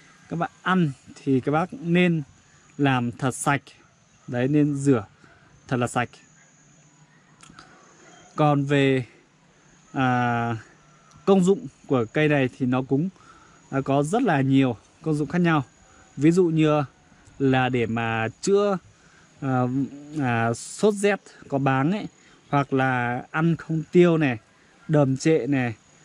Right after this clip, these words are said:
dày, à, da bụng này, thì chúng ta sử dụng cây, à, khoai nưa này. À, những cái trường hợp mà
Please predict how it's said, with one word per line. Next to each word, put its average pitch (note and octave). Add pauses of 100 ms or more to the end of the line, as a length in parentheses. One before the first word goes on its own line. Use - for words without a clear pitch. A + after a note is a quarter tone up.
(220)
dày, C3
à, A#2+
da D3+
bụng D#3+
này, B2+ (240)
thì C3
chúng D3
ta C#3+ (460)
sử B2
dụng A2
cây, C#3
à, C3 (180)
khoai C#3+
nưa C#3+
này. B2+ (1600)
À, C#3+
những D3+
cái G#3+
trường D3+
hợp C#3+
mà C3